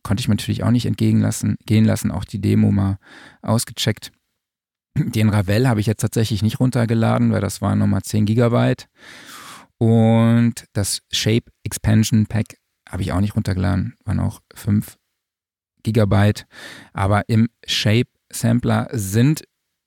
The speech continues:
schon Teile des Ravel Grand Pianos auch mit dabei. Das heißt also, man hat schon einen gewissen Soundpool, mit dem man loslegen kann. Den Shape gucken wir auch später nochmal kurz an.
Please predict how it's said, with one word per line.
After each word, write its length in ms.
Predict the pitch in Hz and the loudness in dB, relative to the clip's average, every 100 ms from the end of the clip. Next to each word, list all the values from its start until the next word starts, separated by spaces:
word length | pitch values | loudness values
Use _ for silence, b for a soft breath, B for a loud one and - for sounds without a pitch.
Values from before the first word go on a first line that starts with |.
| _ | _
schon 720 | - - 117 110 110 110 113 - | -6 -2 2 2 4 4 2 -2
Teile 400 | - 107 156 170 | -6 -2 0 2
des 300 | 127 127 - | 0 -2 -2
Ravel 400 | 107 101 107 113 | -2 0 2 2
Grand 340 | - 107 110 113 | 0 0 0 0
Pianos 460 | - 107 104 107 | 0 0 0 -2
auch 200 | - 101 | -4 -4
mit 280 | 104 107 - _ _ _ | -2 -2 -4 _ _ _
dabei. 460 | - 85 82 92 82 - | -6 -2 -2 -2 -4 -8
Das 160 | - - | -10 -4
heißt 220 | 92 92 | -4 -2
also, 160 | 90 92 | -2 0
man 180 | 90 | 0
hat 140 | 90 - | -2 -2
schon 400 | - 104 107 107 B B B B B B B | 2 4 4 2 B B B B B B B
einen 80 | 101 | -4
gewissen 540 | 98 107 - 110 101 | -2 -2 0 2 2
Soundpool, 1200 | 101 - 95 104 - - _ _ - - 104 110 | 0 0 2 2 -2 -12 _ _ -8 0 4 6
mit 180 | 104 101 | 4 2
dem 140 | 101 104 | 2 4
man 160 | 98 | 4
loslegen 640 | 92 98 110 95 92 95 104 | 2 2 0 0 0 0 -2
kann. 340 | - 82 82 _ _ _ _ _ _ _ _ _ - | -2 -4 -4 _ _ _ _ _ _ _ _ _ -6
Den 220 | 92 95 | -2 0
Shape 240 | - 95 | 0 -2
gucken 220 | - - 98 | -2 0 2
wir 80 | |
auch 60 | 90 | 0
später 300 | - 95 95 | -2 -2 0
nochmal 360 | 90 85 87 - b b b | 0 0 -2 -6 b b b
kurz 240 | - 101 - | -8 -8 0
an. 220 | 123 160 | 2 0